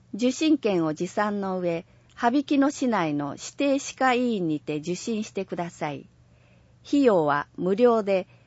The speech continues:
年一回の受診となります。なお、すべて申し込みは、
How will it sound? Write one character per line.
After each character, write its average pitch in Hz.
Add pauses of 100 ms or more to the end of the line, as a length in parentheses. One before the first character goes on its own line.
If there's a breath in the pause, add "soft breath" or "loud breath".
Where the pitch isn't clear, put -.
(120)
年 247
一 208 (100)
回 277
の 185
受 165
診 196
と 185
な 175
り 160
ま 156
す。 - (1900)
な 233
お、 165 (200 soft breath)
す -
べ 262
て 185
申 190
し -
込 196
み 190
は、 180